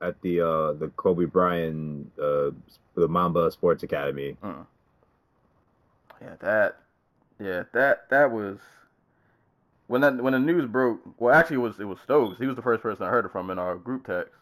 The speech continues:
Speaker 1: Yeah.
Speaker 2: And he's like,
Speaker 1: 'Cause
Speaker 2: "You hear?"
Speaker 1: I had seen online somebody who was at the academy was tweeting, like, "Oh, she's here."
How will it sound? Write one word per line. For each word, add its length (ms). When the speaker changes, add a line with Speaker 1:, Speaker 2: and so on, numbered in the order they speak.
Speaker 1:
Yeah. 520
Speaker 2:
And 160
he's 120
like, 100
Speaker 1:
'Cause 80
Speaker 2:
"You 60
hear?" 180
Speaker 1:
I 80
had 160
seen 240
online 420
somebody 400
who 100
was 180
at 160
the 100
academy 480
was 160
tweeting, 480
like, 220
"Oh, 120
she's 220
here." 520